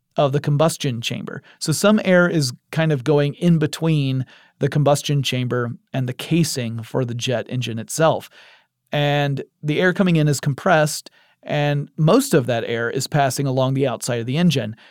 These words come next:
That provides the majority of the thrust. It's not the superheated stuff.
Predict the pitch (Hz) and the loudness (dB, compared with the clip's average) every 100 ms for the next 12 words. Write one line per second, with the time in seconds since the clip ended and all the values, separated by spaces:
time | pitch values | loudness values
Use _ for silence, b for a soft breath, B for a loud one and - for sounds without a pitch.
0 | b 170 175 196 180 175 143 151 143 113 | b 0 2 2 2 0 0 2 2 0
1 | 156 202 220 156 143 143 127 131 - 180 | 0 2 2 2 -2 -2 -2 -4 -2 0
2 | 214 - - - 165 170 - 143 - 160 | 0 -2 -6 -4 0 0 0 -6 -4 -4
3 | 131 110 240 214 - - 104 | -4 -2 0 0 -2 -4 -6